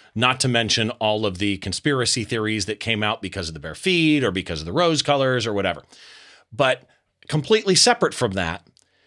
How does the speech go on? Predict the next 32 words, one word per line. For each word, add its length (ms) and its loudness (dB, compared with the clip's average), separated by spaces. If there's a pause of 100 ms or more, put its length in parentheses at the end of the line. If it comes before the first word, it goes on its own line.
(500)
if 200 2
you 300 4
are 180 6
a 80 6
blues 440 4
rock 260 2
fan, 420 0
if 140 -4
you 120 0
know 360 2
Stevie 480 2
Ray 220 2
Vaughan, 360 2
you 120 2
will 160 2
know 260 4
this 200 2
picture. 400 -2
And 120 -4
for 120 -6
those 320 2
of 100 0
you 100 4
that 120 4
are 140 4
on 240 0
audio 480 2
that 200 -6
can't 380 -2
see 260 0
this 240 0
picture, 420 -6